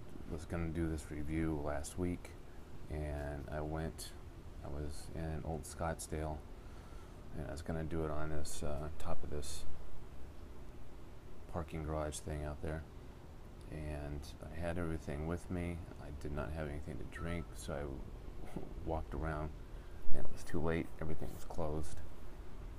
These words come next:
Uh, then I went back up. I was still gonna do the review, review, and I was kinda looking around. I'm like,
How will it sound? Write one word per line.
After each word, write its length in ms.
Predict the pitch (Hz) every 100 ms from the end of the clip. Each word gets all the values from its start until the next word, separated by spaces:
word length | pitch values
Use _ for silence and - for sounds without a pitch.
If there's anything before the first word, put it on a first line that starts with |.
| - - -
Uh, 380 | 73 73 71 73 76
then 100 | 76
I 100 | 73
went 240 | 78 73
back 220 | 76 -
up. 220 | 82 82 - -
I 40 |
was 80 | -
still 240 | - 92 85
gonna 220 | 82 76
do 180 | 82 78
the 80 |
review, 420 | 76 76 78 78 80 - 82
review, 540 | 80 82 78 78 76 -
and 100 | 78
I 100 | 76
was 140 | -
kinda 200 | 87 80
looking 260 | 80 78 78
around. 360 | 76 76 76
I'm 120 | 76
like, 200 | 78 76